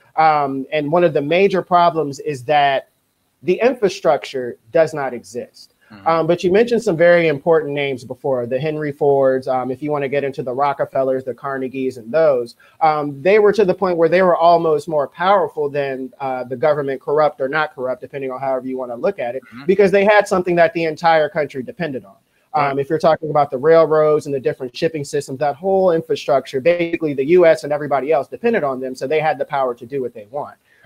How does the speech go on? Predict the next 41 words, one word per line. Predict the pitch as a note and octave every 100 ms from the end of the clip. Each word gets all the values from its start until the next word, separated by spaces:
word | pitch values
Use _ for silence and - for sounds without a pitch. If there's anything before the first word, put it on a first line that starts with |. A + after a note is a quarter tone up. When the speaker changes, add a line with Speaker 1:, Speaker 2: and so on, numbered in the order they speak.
| -
Speaker 1:
Um, | F3 E3 D3+ D3 _ -
in | F3
countries | A3+ B3+ C4 G#3+
like | F3
Nigeria, | E3+ D3+ C3+ G3 E3
which | D3 D#3
has | E3 D3+ C3
the | E3+ F#3+
largest, | C#3 D3+ F3 E3 D#3+ D3
one | E3+
of | E3+ C#3
the, | F#3
the, | D3 F3
basically | A#2 E3+ G3 F3+ D#3+
the | C#3 F#3+
largest | D#3 E3+ E3 E3 -
populated | E3 D#3+ D#3+ D3+ D3
country | D#3+ D3 D#3 C#3 D3
in | D3+ C3+
Africa, | D3 D3+ C3+ A#2+ A2 A#2 _ -
um, | D3 C#3+ D3+
you | E3+
have | E3
a | D#3
city | F#3+ F3+
like | F3 D3+
Lagos | C#3 F3 E3 D3+ D#3
where |
there's | D3 C#3+ C3+ -
twenty | - - F#3 E3+
million | C#3+ D3+ E3+ E3 D#3 C3
people | E3+ F3 D3
here, | C3+ C3
one | D3+
of | C#3+
the | C#3
biggest | D3+ D3+ D3
cities | - D#3 C#3+
in | C#3 C3
the | A#2
world. | C#3+ G3+ C3 C3